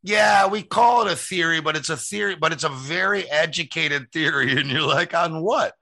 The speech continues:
If it were that educated, it would be proven. It wouldn't be a three hundred. How hard is it to prove a three hundred-year-old idea?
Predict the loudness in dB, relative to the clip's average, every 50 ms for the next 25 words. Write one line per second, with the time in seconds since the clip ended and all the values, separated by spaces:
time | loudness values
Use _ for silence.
0 | -20 -20 -20 -20 -20 _ _ _ _ _ _ -2 -2 -2 -2 -2 -2 0 0 0
1 | 0 0 0 0 2 0 0 0 -2 -4 -2 -4 -6 -12 -10 -8 -6 -6 -4 -4
2 | -4 -6 -6 -6 -6 -8 -8 -8 -10 -10 -10 -10 -8 -6 -4 -6 -6 -6 -6 -6
3 | -6 -6 -4 -4 -6 -6 -6 -6 -4 -6 -6 -6 -10 -12 -8 -6 -6 -4 -2 -2
4 | -4 -4 -8 _ _ -20 -20 -18 -8 -2 2 2 4 4 4 4 4 4 4 2
5 | 0 -2 -4 -4 -4 -4 -4 -4 -8 -10 -8 -4 0 0 0 2 0 -2 -2 -6
6 | -14 -12 -10 -8 -6 -4 -4 -4 -4 -4 -6 -8 -8 -6 -4 -2 0 0 -2 -2
7 | -6 -8 -6 -4 -4 -4 -6 -8 -8 -8 -6 -6 -6 -6 -8 -10